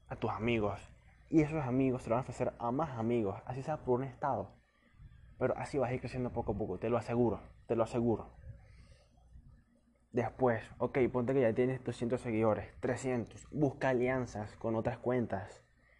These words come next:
Ofrécete, ve a grupos de WhatsApp, ve a Marketplace y decide, ok. Pero tengan algo en cuenta, ustedes van a crecer, es verdad, de alguna manera u otra. Por la más fácil es invirtiendo en publicidad paga.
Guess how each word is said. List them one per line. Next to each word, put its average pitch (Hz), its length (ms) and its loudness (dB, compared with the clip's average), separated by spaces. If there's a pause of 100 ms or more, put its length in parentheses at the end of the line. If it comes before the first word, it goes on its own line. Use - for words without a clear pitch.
(300)
Ofrécete, 117 960 0 (300)
ve 127 200 4
a 113 120 6
grupos 120 400 2
de 110 80 4
WhatsApp, 117 560 2 (420)
ve 117 300 6
a 110 240 6
Marketplace 110 880 0 (1600)
y 131 120 4
decide, 120 460 2
ok. 104 180 -2 (520)
Pero 123 240 2 (140)
tengan 156 300 0
algo 151 180 -2
en 143 140 -2
cuenta, 104 640 -4
ustedes 123 320 -4
van 123 160 0
a 120 100 -2
crecer, 101 520 -6 (280)
es 110 180 -8
verdad, 101 440 -2
de 107 80 -6
alguna 120 180 -4
manera 120 260 -2
u 117 140 2
otra. - 380 -4
Por 113 100 -2
la 110 100 0
más 123 180 -2
fácil 120 440 -4
es 101 180 -6
invirtiendo 107 760 -4
en 101 140 -8
publicidad 95 640 -4
paga. - 340 -8